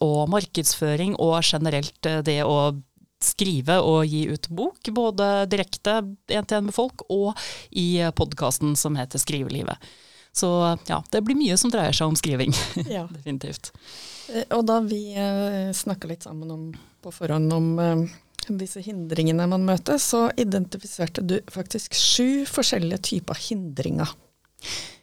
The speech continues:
Speaker 1: Ja, og det er jo sikkert mange måter man kan se dem på, og det omfatter jo mye forskjellig. Men den første som jeg tenkte å snakke om, det er jo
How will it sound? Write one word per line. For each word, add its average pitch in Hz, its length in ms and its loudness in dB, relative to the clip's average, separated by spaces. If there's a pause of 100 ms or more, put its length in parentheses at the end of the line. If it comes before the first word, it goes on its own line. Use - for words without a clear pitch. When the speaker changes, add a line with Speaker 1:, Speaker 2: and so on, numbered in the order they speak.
Speaker 1:
Ja, 175 340 2 (340)
og 165 320 2
det 156 180 4
er 143 220 6
jo 147 60 4
sikkert - 500 2
mange 151 280 6
måter 160 380 4
man 170 180 6
kan 160 240 4
se 151 160 6 (320)
dem 147 200 6
på, 214 120 4
og 165 280 6
det 156 160 6 (720)
omfatter 147 640 2
jo 147 140 4
mye 147 320 4
forskjellig. 165 400 2 (360)
Men 196 400 4 (120)
den 214 220 2
første - 600 2
som 185 180 4
jeg 180 120 4
tenkte 175 320 4
å 175 100 6
snakke - 340 0
om, 330 100 4 (380)
det 190 460 4
er 170 320 6
jo 196 160 6